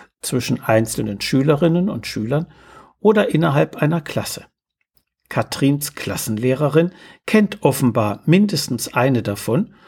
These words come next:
und wird sie anwenden. Das kostet zwar ein, zwei Unterrichtsstunden,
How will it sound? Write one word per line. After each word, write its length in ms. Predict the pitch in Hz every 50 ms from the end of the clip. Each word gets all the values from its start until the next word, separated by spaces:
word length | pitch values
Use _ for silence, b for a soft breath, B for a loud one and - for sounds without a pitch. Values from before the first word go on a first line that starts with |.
| b b b b
und 180 | _ 226 220 208
wird 200 | 170 143 143 147
sie 200 | - 196 220 -
anwenden. 720 | - 110 98 90 85 90 87 85 90 - - - - - _ _ _ _ _ _ _ _ _ _ _ _ _ _ _ _
Das 220 | - 196 185 190 -
kostet 440 | - 214 220 - - - 160 147 -
zwar 440 | - - 139 135 135 - - -
ein, 400 | 165 156 170 180 190 196 180 185 _ _
zwei 440 | - - 170 165 170 180 180 170 -
Unterrichtsstunden, 1160 | - 185 190 220 - 214 190 190 175 - - - - - - 175 170 175 160 - 160 160 151